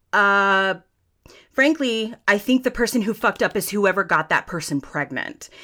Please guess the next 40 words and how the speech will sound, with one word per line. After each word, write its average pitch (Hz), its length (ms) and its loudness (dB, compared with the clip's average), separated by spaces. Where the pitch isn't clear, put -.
If - 80 -16
you 196 80 -4
get 277 160 0
somebody 254 240 4
pregnant 214 460 -2
without 160 200 0
their 165 120 -2
permission, 151 460 -2
I 143 40 -4
think 143 160 -6
that 135 100 -6
that 131 120 -6
should - 140 -12
be 127 60 -8
assault. - 460 -14
So, 190 500 2
um, 175 420 2
maybe, 208 680 -2
uh, 170 380 0
you 180 120 -4
know, 151 120 0
don't 180 260 -4
have 196 140 -4
sex 233 300 -8
if 170 100 -12
you 170 80 -8
don't 170 180 -4
want 165 140 -4
a, 156 300 -6
a, 165 40 -6
a - 20 -4
baby 156 540 -2
is, 151 380 -6
um, 156 240 -2
good 180 180 -2
advice 160 400 -2
for 165 120 -8
somebody, 151 580 -2
um, 143 560 -2
who 147 680 -2